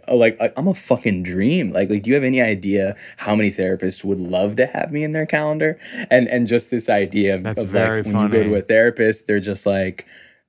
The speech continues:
Speaker 1: you know, therapists are just like, "Yeah, you can only see me 'cause of this and that," which is, like, such a shitty business model 'cause that, that doesn't put me in an advantage. Like, I'm just beholden to your analogies. Like, I want the best analogies that I can find, you know, like,
Speaker 2: Yeah,
Speaker 1: I
Speaker 2: yeah,
Speaker 1: want,
Speaker 2: yeah.
Speaker 1: <laughs> I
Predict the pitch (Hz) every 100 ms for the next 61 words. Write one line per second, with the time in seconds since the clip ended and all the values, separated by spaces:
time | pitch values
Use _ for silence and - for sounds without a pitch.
0 | - - 120 101 98 - - 110 107 104
1 | 101 98 95 95 117 107 107 113 104 101
2 | 104 92 98 98 95 95 92 98 101 98
3 | 98 98 95 - 107 - - 107 90 85
4 | 170 135 92 87 87 87 95 92 107 -
5 | - - - - _ - 110 117 113 113
6 | 104 104 - - - 92 101 98 92 85
7 | 87 87 92 113 123 87 87 92 - 95
8 | 104 98 95 95 - 95 87 87 87 -
9 | 92 90 104 113 101 90 87 85 95 90
10 | - - - - 104 - 110 123 113 110
11 | 104 92 - - 107 98 110 - 98 92
12 | 98 90 95 95 90 95 87 120 147 -
13 | - 104 104 101 - 151 - - - 156
14 | 131